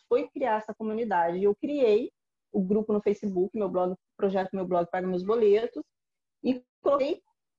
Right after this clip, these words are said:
a primeira regra que era, não é um grupo de divulgação, é um grupo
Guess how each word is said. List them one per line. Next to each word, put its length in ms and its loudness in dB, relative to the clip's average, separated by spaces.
a 80 0
primeira 340 2
regra 420 -4
que 120 -4
era, 340 -4
não 340 -2
é 80 -2
um 60 -2
grupo 220 -2
de 80 -8
divulgação, 680 -4
é 80 -2
um 240 2
grupo 480 0